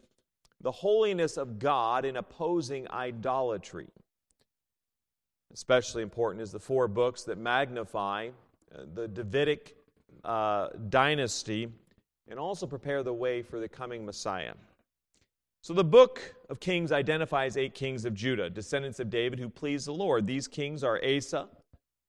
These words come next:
Jehoshaphat, Joash, Jehoash, Amaziah, Azariah, Uzziah, Jotham, Hezekiah, and Josiah.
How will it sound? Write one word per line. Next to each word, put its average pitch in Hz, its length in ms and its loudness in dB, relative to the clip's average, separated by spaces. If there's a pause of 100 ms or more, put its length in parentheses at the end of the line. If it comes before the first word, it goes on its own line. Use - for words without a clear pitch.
(840)
Jehoshaphat, 135 880 0 (260)
Joash, 139 800 4
Jehoash, 117 920 2 (880)
Amaziah, 127 640 2
Azariah, 117 840 0 (380)
Uzziah, 117 800 2 (540)
Jotham, 107 680 4 (680)
Hezekiah, 107 720 0 (480)
and 87 400 -10 (140)
Josiah. 90 640 -8